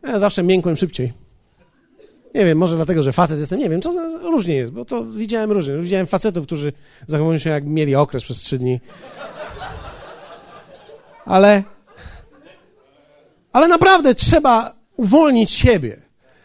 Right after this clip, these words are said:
Trzeba sobie powiedzieć: „Hej, myśmy się pobrali ku szczęściu, nie ku walce, ku wojnie. Mój wróg”. Ludzie. Kształtujcie te wartości.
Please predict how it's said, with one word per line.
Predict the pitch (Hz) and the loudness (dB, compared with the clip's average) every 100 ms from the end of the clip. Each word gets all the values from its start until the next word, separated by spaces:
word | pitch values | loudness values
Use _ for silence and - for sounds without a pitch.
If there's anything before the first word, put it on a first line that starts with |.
| _ | _
Trzeba | - 311 285 | -6 -2 0
sobie | 269 262 | 0 0
powiedzieć: | 240 247 254 233 - | 2 2 2 2 4
„Hej, | - 370 285 135 143 | 6 6 6 2 -4
myśmy | 285 294 240 | -6 -4 -4
się | 240 | -2
pobrali | 226 202 311 269 214 | 0 4 6 6 2
ku | - | -2
szczęściu, | 285 - 381 370 202 - - - _ _ _ - | -2 0 2 2 2 -4 -10 -20 _ _ _ 4
nie | 381 | 4
ku | - 233 | 4 0
walce, | 165 233 226 185 170 | 4 4 4 2 -2
ku | - 196 | 2 4
wojnie. | 190 247 226 170 135 110 - _ _ _ _ _ _ - | 6 6 6 4 0 -6 -16 _ _ _ _ _ _ 0
Mój | 190 196 | 4 6
wróg”. | 127 247 285 - - - - _ _ _ _ _ _ _ _ _ _ 254 | 6 6 6 4 -6 -12 -14 _ _ _ _ _ _ _ _ _ _ -10
Ludzie. | 330 320 - - 90 - _ _ _ - _ _ _ - - - - _ _ _ _ _ _ _ _ _ _ _ _ _ _ _ _ _ _ _ _ _ _ | 0 0 0 -2 -6 -16 _ _ _ -20 _ _ _ -8 -8 -10 -20 _ _ _ _ _ _ _ _ _ _ _ _ _ _ _ _ _ _ _ _ _ _
Kształtujcie | - - 143 170 156 131 | -14 -8 -6 -4 -6 -6
te | 120 | -8
wartości. | 117 - 110 - 123 | -8 -6 -8 -10 -20